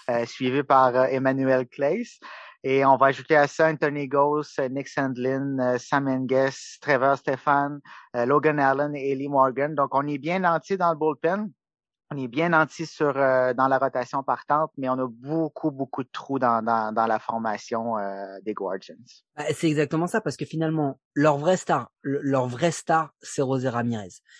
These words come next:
Speaker 2: C'est-à-dire que le gars a été cinq fois dans les votes M V P sur les six dernières années, et dont trois podiums. C'est clairement le joueur le plus complet, mais en fait, la question, c'est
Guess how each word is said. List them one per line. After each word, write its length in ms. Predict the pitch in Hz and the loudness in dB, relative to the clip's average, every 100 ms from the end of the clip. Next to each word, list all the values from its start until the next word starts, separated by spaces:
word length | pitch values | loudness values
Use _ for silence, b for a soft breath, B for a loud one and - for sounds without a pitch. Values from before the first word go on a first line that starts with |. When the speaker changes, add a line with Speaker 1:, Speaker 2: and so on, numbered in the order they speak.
| b | b
Speaker 2:
C'est-à-dire 200 | 131 147 | -4 -2
que 160 | 170 185 151 | -2 -4 0
le 100 | 151 | 2
gars 160 | 190 | 4
a 60 | 175 | 4
été 200 | 143 143 | 4 0
cinq 420 | - - 208 196 | -2 0 0 -2
fois 420 | - 180 175 147 131 | -4 0 0 0 -4
dans 180 | 127 | -4
les 160 | 127 139 | 0 0
votes 320 | 131 151 143 - - | 2 0 0 -6 -4
M 180 | 143 139 | 0 0
V 220 | 135 135 - | -2 -8 -8
P 220 | 170 214 | -8 -8
sur 200 | 254 - | -8 -2
les 100 | 139 | 0
six 180 | 135 - | 0 -4
dernières 460 | 160 147 143 139 131 | -2 -2 0 -4 -2
années, 260 | 139 175 214 b b - | -2 -2 -6 b b -2
et 120 | 143 | 0
dont 260 | 151 165 156 | 2 2 0
trois 500 | - - 214 226 - _ _ _ | 0 6 6 6 2 _ _ _
podiums. 540 | 214 208 151 165 143 113 b b b b - | 8 8 6 2 2 -2 b b b b -20
C'est 180 | - - | -8 -6
clairement 380 | - 233 220 254 | 2 4 4 4
le 100 | 240 | 4
joueur 160 | 208 214 | 6 6
le 100 | 180 | 4
plus 200 | 175 180 _ | 0 -14 _
complet, 760 | - 254 285 277 - 226 214 311 392 | -8 -2 -2 -2 -2 2 2 0 -4
mais 240 | 165 175 185 - | -4 -4 -4 -6
en 60 | 180 | 0
fait, 200 | 269 208 | 0 2
la 100 | 175 | 0
question, 360 | 202 - - | 0 -6 -10
c'est 320 | - - 185 | -8 0 0